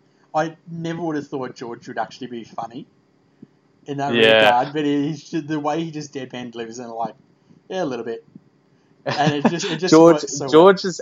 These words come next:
Speaker 2: actually hilarious. I feel like George could be a comedian. He, he is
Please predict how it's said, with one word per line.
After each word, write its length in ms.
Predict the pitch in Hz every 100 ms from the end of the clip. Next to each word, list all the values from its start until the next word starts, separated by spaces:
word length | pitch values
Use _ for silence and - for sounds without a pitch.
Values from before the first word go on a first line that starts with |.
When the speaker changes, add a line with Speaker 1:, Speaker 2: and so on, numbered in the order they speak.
| -
Speaker 2:
actually 560 | 131 - - 135 131
hilarious. 560 | 110 123 113 113 107 98
I 100 | 120
feel 300 | - 147 156
like 240 | 147 131
George 460 | - 120 117 110 -
could 180 | - 110
be 140 | 104
a 40 | 101
comedian. 600 | 107 101 101 101 95 - _ _
He, 240 | 131 135 139 131
he 260 | 151 156
is 240 | 147 120